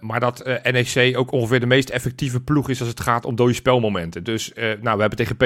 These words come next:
S V gezien dat het <laughs> niet zo lekker ging bij ons. Dus ik hoop dat we de afgelopen weken even goed hebben getraind daarop.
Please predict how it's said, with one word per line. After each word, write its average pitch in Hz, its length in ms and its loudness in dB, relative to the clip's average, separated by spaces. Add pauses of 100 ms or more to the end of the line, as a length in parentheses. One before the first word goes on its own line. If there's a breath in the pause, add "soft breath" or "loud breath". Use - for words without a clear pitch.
S - 60 -6
V 143 160 2
gezien 120 220 -4
dat 113 140 -2
het 120 260 0
<laughs> 123 40 2
niet 170 160 2
zo 143 340 0
lekker 123 340 0
ging 151 240 -2
bij 147 80 4
ons. 147 240 -2
Dus 147 100 -10
ik 135 100 -6
hoop 156 340 6
dat 135 160 -4
we 135 60 -8
de 135 60 -6
afgelopen 127 480 -2
weken 131 280 0
even 123 140 -6
goed 143 180 -4
hebben 127 180 2
getraind 127 340 -4
daarop. 120 400 -4